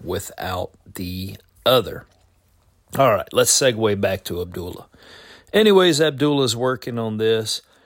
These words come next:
I tried to put a message that is already done out for you guys earlier today. But that son of a gun was finagling with my WordPress,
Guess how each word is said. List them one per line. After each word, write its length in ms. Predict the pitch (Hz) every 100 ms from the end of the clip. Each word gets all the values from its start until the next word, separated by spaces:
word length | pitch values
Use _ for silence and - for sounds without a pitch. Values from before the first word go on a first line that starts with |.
| _ _ -
I 240 | 170 180
tried 420 | 170 - 147 143 127
to 80 |
put 440 | 104 - 123 123 _ _ -
a 100 | 101
message 600 | 104 113 113 - 110 101
that 180 | 98 95
is 180 | 92 107
already 520 | 110 110 110 107 101
done 580 | 95 95 95 95 95 - _ _ _ _ _ _ -
out 300 | 117 120 -
for 160 | - 95
you 240 | 87 92
guys 480 | 90 92 90 92 -
earlier 480 | - 95 95 80 78
today. 400 | - - 52 - - _ _ _ _ _ _ _ _ -
But 140 | 135
that 180 | 180 175
son 280 | - 190 170
of 140 | 151
a 60 | 147
gun 340 | 135 156 151
was 180 | 143 -
finagling 600 | - 139 143 143 143 139
with 200 | 123 -
my 140 | 120
WordPress, 1080 | 101 113 143 147 - 143 139 123 - - 117